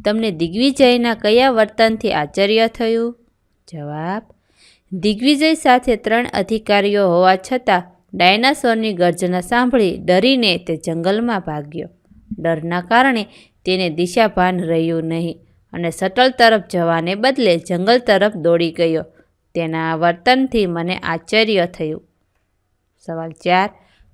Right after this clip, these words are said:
તમે દિગ્વિજયને કઈ સજા કરો? જવાબ, હું દિગ્વિજયને હંમેશા માટે બળદની જેમ ખેતર ખેડવાનું કામ કરવાવાની સજા કરું. સ-, સવાલ પાંચ,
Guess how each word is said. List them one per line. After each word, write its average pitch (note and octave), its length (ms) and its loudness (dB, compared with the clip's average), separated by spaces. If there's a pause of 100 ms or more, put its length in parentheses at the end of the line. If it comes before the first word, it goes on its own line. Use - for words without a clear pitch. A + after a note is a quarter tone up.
તમે F#3 240 0
દિગ્વિજયને A3+ 800 0
કઈ A#3 260 0
સજા G#3 460 0
કરો? G3+ 440 -2 (520)
જવાબ, D#3 400 -6 (680)
હું G#3 180 -4
દિગ્વિજયને A#3 800 2
હંમેશા A#3+ 680 2
માટે G#3 420 0
બળદની G3 580 2
જેમ A#3 260 2
ખેતર G3+ 440 -2
ખેડવાનું G3 600 -2
કામ G3 320 0
કરવાવાની F3+ 920 0
સજા E3+ 420 -2
કરું. D#3 360 -6 (1900)
સ-, - 340 -16
સવાલ E3+ 300 2
પાંચ, E3 420 -4